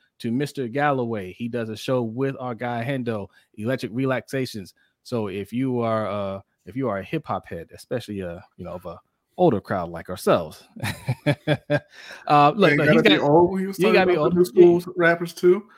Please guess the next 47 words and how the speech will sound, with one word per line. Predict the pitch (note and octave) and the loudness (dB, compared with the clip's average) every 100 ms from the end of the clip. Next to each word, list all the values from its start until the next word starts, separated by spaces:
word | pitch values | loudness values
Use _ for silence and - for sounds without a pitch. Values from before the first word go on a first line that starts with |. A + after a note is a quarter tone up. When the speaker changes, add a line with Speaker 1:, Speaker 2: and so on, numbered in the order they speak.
| - | -4
Speaker 1:
He | D#3 | -2
does, | D#3+ A#2+ - - | 0 -2 -8 -10
he | B2+ | -6
does, | C3 G#2 F#2+ _ | -4 -6 -12 _
he | B2+ | -10
does. | B2+ A2+ F#2+ - - | -6 -6 -8 -16 -16
Um, | G#2+ G2+ F#2+ F#2 _ _ _ | -12 -10 -10 -14 _ _ _
so | G#2+ | -8
make | A2 C3+ | -6 -6
sure | C#3+ | -4
you | |
go | C3 | -4
over | B2+ | -4
there | B2+ B2 | -4 -6
and | |
hit | A2+ A2 | -8 -12
subscribe. | A2+ - A2 G2 F2+ _ _ _ | -14 -10 -8 -8 -12 _ _ _
And | G#2 | -16
shout | F#2 - D#3+ | -12 -6 -4
out | - D3+ - | -2 -6 -6
to | B2+ G2 | -8 -8
Anonymous | G2 E3 G3+ D3+ B2 | -4 -4 -2 -4 -10
for | - B2+ | -12 -12
ten | A2+ B2 | -10 -10
dollars. | A2 A2 G#2+ | -10 -10 -10
Man, | C#3 | -8
Speaker 2:
What? | A#2 | -6
Speaker 1:
y'all | G3 C#4+ A2+ | -4 -4 -4
just, | G2+ - - | -8 -16 -14
y'all, | C#4+ - | -12 -10
y'all | C3+ | -12
here | - G#2 - | -12 -12 -6
early. | E4+ A#2+ | -4 -4
He | |
says, | A2 A#2 | -6 -8
"Happy | - - - | -4 -4 -4
Speaker 2:
<laughs> | |
Speaker 1:
holidays." | G2+ F4+ G#3 B2 G2+ - _ _ - | 0 4 4 2 -2 -8 _ _ -4
Shout | C#4 E4+ | 0 0
out. | D4+ G3 | 0 -2
Speaker 2:
Thank | A3+ | -2
Speaker 1:
Thank | A4 G3 | -2 -4
Speaker 2:
you. | - | -4
Speaker 1:
you, | |
Anonymous. | A2 D#3 C#4+ G4 - | -4 -6 -8 -12 -12
Thank | G#4 C#4+ | -12 -12
you. | - | -18